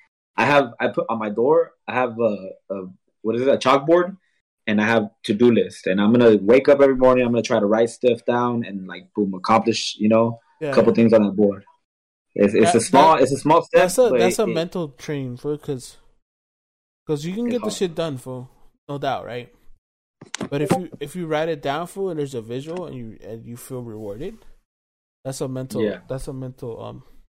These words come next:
Speaker 2: oh, fuck my
Speaker 1: Yeah, I
Speaker 2: eyes.
Speaker 1: need, I need the, I need to see it. I need to, you know,
Speaker 2: Yeah.
Speaker 1: I need to, s-, boom, you know, yeah, definitely. That's why I'm, that's why I fuck with G T A, you know what I'm saying? 'Cause they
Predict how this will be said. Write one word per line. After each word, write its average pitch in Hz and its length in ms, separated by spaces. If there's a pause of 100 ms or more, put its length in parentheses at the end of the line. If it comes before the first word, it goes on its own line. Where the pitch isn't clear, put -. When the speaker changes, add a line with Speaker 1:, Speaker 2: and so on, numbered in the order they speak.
Speaker 2:
oh, - 40
fuck - 280
my 107 100
Speaker 1:
Yeah, 107 100
I 98 60
Speaker 2:
eyes. 110 80
Speaker 1:
need, 117 160 (140)
I 113 100
need 127 200
the, 110 380 (200)
I 101 80
need 120 160
to 107 100
see 123 360
it. 123 80
I 113 80
need 110 200
to, - 120
you 98 280
know, 107 220 (320)
Speaker 2:
Yeah. 143 260 (300)
Speaker 1:
I 104 100
need 104 140
to, 104 80
s-, - 260 (200)
boom, 95 340
you 98 140
know, 95 100
yeah, 92 180
definitely. 95 460 (920)
That's 120 180
why 131 220
I'm, 117 80
that's 123 180
why 131 140
I 117 100
fuck 139 200
with 113 100
G 127 120
T 131 180
A, 135 120
you 117 140
know 110 80
what 123 60
I'm - 20
saying? 131 260
'Cause 110 120
they 117 280